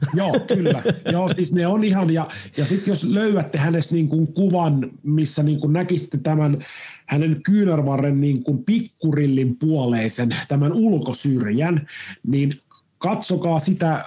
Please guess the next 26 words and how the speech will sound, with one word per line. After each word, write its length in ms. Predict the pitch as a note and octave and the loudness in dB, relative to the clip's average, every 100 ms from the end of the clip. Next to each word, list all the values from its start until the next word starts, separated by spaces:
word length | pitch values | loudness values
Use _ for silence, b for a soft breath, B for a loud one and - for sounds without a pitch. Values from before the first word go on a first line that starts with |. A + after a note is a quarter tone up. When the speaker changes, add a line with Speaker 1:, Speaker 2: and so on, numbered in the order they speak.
| - | -6
Speaker 1:
sitä 260 | D3+ D#3 D#3+ | -2 0 0
ranteen 540 | E3 A3 F#3+ D3+ C#3+ B2+ | 2 2 2 2 0 0
aluetta 640 | E3+ E3 C#3 A#2 - B2 | 0 0 0 -2 -4 -2
niin 200 | B2+ A#2+ | 0 0
kuin 120 | C#3 | 0
siitä 440 | - F3+ F3+ C#3+ | 0 2 2 0
kohtaa, 520 | A#2 C#3+ C3 - B2 A#2 | -4 -2 -2 -2 -2 0
niin 200 | A#2 - | 0 0
te 120 | D3 | 0
ymmärrätte, 540 | F3 E3+ D#3 C#3+ - | 2 2 2 0 -2
mitä 180 | C3 C#3 | -2 0
mä 160 | C#3+ D#3 | 0 0
äsken 300 | D3 C#3+ A#2+ | 0 -2 0
tarkoitin 520 | E3 D#3 B2+ A#2+ A#2 | 0 0 0 -2 -2
sillä, 420 | - C3+ A#2 A2+ | 0 0 0 0
että, 340 | A2+ - C3 A2 B B B _ | -2 -4 -6 -6 B B B _
että 300 | C3 B2 C3 | -4 -4 -4
ei 280 | C3 E3+ D#3+ | -2 2 2
ole 280 | F3 E3 D3 | 2 2 0
vain 260 | E3+ D#3+ | 0 2
iso 400 | F3 G3 - C#3+ - | 2 2 2 -2 0
kyynärvarsi, 840 | G3 F#3 C#3 A#2+ G#2+ A2+ A#2+ B2 | 2 4 2 0 0 0 -2 0
missä 360 | A#2+ B2+ - B2+ | 0 0 -2 -2
on 160 | B2+ B2+ | 0 2
niin 220 | C3 A#2+ | 0 0
kuin 340 | C3 B2 B2 | 0 0 0